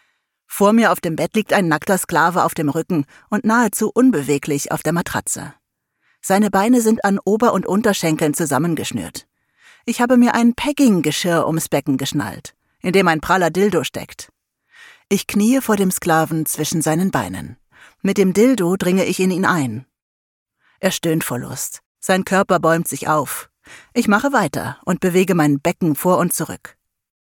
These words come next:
Ich schließe die Augen und spüre, welche Energie von meiner Bewegung im Becken ausgeht.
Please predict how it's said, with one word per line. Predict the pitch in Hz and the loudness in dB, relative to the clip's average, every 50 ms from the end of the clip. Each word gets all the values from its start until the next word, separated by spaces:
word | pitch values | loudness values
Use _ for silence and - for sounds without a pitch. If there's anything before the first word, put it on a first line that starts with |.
| _ _ _ _ _ _ _ _ _ _ _ _ _ | _ _ _ _ _ _ _ _ _ _ _ _ _
Ich | _ 226 - | _ -4 -2
schließe | - 202 196 185 - - | 0 -2 -2 0 0 -2
die | - 147 - | -2 -2 -2
Augen | - 160 214 240 180 147 - | -2 -2 0 0 0 -2 -2
und | 131 123 - | -2 -4 -4
spüre, | - - - 214 240 - 180 170 | -6 -4 -2 -2 0 0 0 0
welche | 165 202 226 - 214 | 0 -2 0 0 0
Energie | - - 190 185 175 - - 202 240 247 196 | 0 2 2 0 0 -2 -2 -2 0 0 0
von | - - 147 151 | 0 0 0 0
meiner | 151 156 156 165 160 | 2 2 2 2 2
Bewegung | 170 170 160 170 180 180 196 185 160 | 0 -2 0 0 0 2 2 0 2
im | 143 165 139 | 0 0 2
Becken | - 160 151 - 160 123 | 0 -2 0 0 -2 -2
ausgeht. | - 151 151 151 - - 160 147 143 - - - | 0 -2 -2 -2 -4 -4 -4 -4 -4 -6 -10 -18